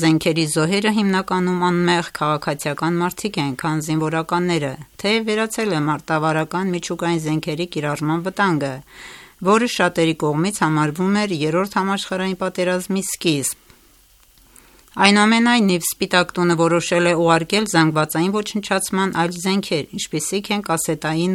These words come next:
ռումբերը։ Վերջին ամիսներին այս տեսակի ոչ սովորական զինատեսակները ուղարկվել են Ուկրաինա և անմիջապես օգտագործվել Կիևի ռազմական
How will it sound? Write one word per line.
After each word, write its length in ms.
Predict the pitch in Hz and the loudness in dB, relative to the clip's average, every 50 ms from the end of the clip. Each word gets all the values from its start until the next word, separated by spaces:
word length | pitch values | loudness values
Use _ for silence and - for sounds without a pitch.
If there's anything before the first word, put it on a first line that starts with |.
| 185 185 | 0 0
ռումբերը։ 460 | 190 190 190 190 190 175 156 147 139 139 147 | -2 -2 0 2 2 0 0 -2 -4 -6 -4
Վերջին 420 | 160 180 180 - - 269 262 240 214 | -4 -4 -4 -2 -2 0 0 2 2
ամիսներին 600 | 196 185 170 - 190 170 165 165 170 175 165 - 175 175 | 0 0 -2 -2 -2 0 0 0 0 -2 -2 -2 -4 -6
այս 120 | - - 170 | -4 -2 -2
տեսակի 500 | 165 165 - 165 156 147 - 165 160 170 180 - - - - - - - _ _ 185 175 | -2 -2 0 -2 -2 -2 -2 -2 -2 -4 -4 -8 -18 -20 -20 -20 -20 -20 _ _ -2 0
ոչ 120 | 190 208 208 208 - | 0 0 2 0 0
սովորական 520 | - 165 165 165 165 165 160 - 180 185 175 165 | 0 2 4 4 4 2 2 2 2 2 2 2
զինատեսակները 960 | 165 165 165 160 160 - 156 147 - 156 151 147 - 175 180 196 202 214 208 196 | 2 2 2 2 2 0 -2 0 0 -2 -2 -2 -2 -2 -2 0 0 0 0 0
ուղարկվել 560 | 196 196 196 196 - 185 185 185 190 190 190 | 0 0 0 -2 -4 -2 0 0 2 2 0
են 120 | 185 180 190 196 190 | -2 -2 -2 -4 -4
Ուկրաինա 640 | - - 190 190 190 196 190 175 156 147 139 131 135 131 135 - - _ _ _ _ _ _ _ _ _ _ _ _ _ - _ _ _ - _ _ _ - _ - | -2 -2 0 2 2 4 4 2 2 2 2 0 -2 -4 -8 -14 -20 _ _ _ _ _ _ _ _ _ _ _ _ _ -20 _ _ _ -20 _ _ _ -20 _ -2
և 200 | 180 180 185 175 180 | 2 2 4 6 6
անմիջապես 680 | 175 175 170 170 147 - 160 156 156 - 196 214 214 - - 190 | 6 6 4 2 2 2 2 0 2 0 -2 -2 -2 -2 -4 -4
օգտագործվել 800 | 196 - - 190 190 180 185 180 185 185 - 180 180 180 170 175 165 - | -4 -2 -2 0 0 2 2 0 0 0 -2 0 0 0 0 0 -4 -2
Կիևի 340 | 160 156 156 151 170 180 190 180 - | 0 0 0 2 2 0 0 0 0
ռազմական 640 | 156 165 165 175 175 - 185 170 165 - 180 175 | 0 0 0 0 0 0 0 0 2 2 2 2